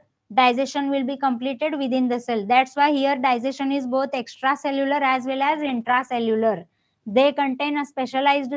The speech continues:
cell called nidoblast cell. These nidoblast contain a sub-,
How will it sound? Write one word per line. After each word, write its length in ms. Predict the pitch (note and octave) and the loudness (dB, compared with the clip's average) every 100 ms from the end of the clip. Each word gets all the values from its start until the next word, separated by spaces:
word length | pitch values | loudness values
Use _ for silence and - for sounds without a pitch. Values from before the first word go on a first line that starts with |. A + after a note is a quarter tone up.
| - | -4
cell 280 | C#4 C#4+ | 0 0
called 300 | C#4 C#4 C#4 | 2 4 4
nidoblast 1000 | D4 C#4+ B3 A#3+ B3 A#3+ C4 C4 B3+ C4 | 2 0 0 2 0 2 4 2 0 -8
cell. 320 | B3+ A3+ F#3+ - _ _ _ | -2 0 -2 -4 _ _ _
These 260 | G3+ C#4 C4+ | -2 0 2
nidoblast 960 | C#4 C4+ B3+ D4 C4+ C#4+ D4 D4+ - D4 | 2 4 4 2 6 6 6 2 -8 -4
contain 560 | C#4+ B3+ C#4+ D4+ F#4 F4+ _ _ _ _ - | -2 0 0 0 0 -6 _ _ _ _ -8
a 100 | C#4+ | -8
sub-, 280 | - D4 | -2 0